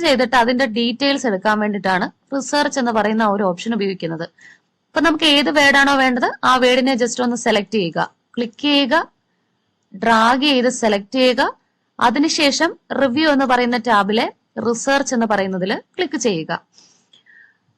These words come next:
അപ്പൊ നമുക്ക് അതിന്റെ കറസ്പോണ്ടിങ് കാര്യങ്ങൾ കാണാനായിട്ട് സാധിക്കും. പക്ഷെ നമ്മളുടെ സിസ്റ്റം Windows ഇലവൻ ആണ്, നമ്മളുടെ ല-, Windows ഇലവനില് എം എസ് വേർഡിൽ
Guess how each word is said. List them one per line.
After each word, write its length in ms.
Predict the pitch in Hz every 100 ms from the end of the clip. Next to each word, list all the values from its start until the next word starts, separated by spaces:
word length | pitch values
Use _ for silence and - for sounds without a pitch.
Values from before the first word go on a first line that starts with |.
| _ _ -
അപ്പൊ 100 | 349 339
നമുക്ക് 220 | 339 311
അതിന്റെ 200 | 294 285 320
കറസ്പോണ്ടിങ് 540 | 262 254 269 262 269 254
കാര്യങ്ങൾ 280 | 220 226 240 233
കാണാനായിട്ട് 400 | 208 208 208 214
സാധിക്കും. 380 | 208 175 165 302 - _ _ _ _ -
പക്ഷെ 240 | - 311 381 _ _ _ 277
നമ്മളുടെ 320 | 302 339 359 370
സിസ്റ്റം 260 | 339 330 302
Windows 260 | 262 285 262
ഇലവൻ 240 | 254 262 277
ആണ്, 120 | 226 285 294
നമ്മളുടെ 280 | 240 233 262 - 247
ല-, 200 | 233 233 226
Windows 260 | 233 262 262
ഇലവനില് 460 | 226 233 294 294 339 - _ 226
എം 80 | 226
എസ് 140 | 247 240
വേർഡിൽ 220 | 240 254